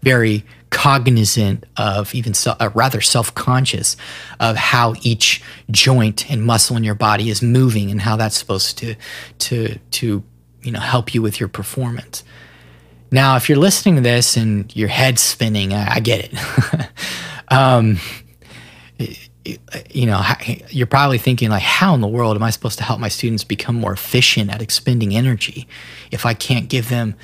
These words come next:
you know, really specific, really direct instruction?" And I'm not saying you can never do that. Um, there, there's probably plenty of exceptions, but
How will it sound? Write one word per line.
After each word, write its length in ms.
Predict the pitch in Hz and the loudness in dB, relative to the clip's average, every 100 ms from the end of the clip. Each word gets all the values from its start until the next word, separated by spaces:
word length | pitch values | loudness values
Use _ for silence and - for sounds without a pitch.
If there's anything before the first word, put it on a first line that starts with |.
| - - - - | -20 -20 -20 -14
you 80 | 135 | -10
know, 80 | 123 | -8
really 400 | 117 113 127 117 | -4 0 2 2
specific, 720 | - - 104 - 117 - 104 | 0 0 0 2 0 0 -4
really 220 | 117 113 107 | -4 -2 -2
direct 380 | 107 98 92 | 0 0 0
instruction?" 600 | 101 - - 110 - - | -4 -2 0 -2 -2 -8
And 160 | - 131 | -4 2
I'm 100 | 156 | 4
not 140 | 214 | 4
saying 260 | 208 185 151 | 4 4 4
you 80 | 131 | 4
can 220 | 110 113 | 4 4
never 320 | 131 131 110 | 4 4 2
do 200 | 104 101 | -2 -4
that. 340 | - - - - - - - _ _ | -4 -4 -6 -14 -20 -20 -20 _ _
Um, 280 | 110 107 107 | 0 0 0
there, 160 | 117 113 | -2 -2
there's 220 | 127 113 | -2 -2
probably 440 | - 131 139 117 110 | 0 0 2 0 -2
plenty 380 | - 127 120 | 0 0 2
of 80 | 104 | 0
exceptions, 720 | 101 - - 147 - 95 92 | -2 0 2 2 0 -4 -4
but 220 | - 107 | -4 -6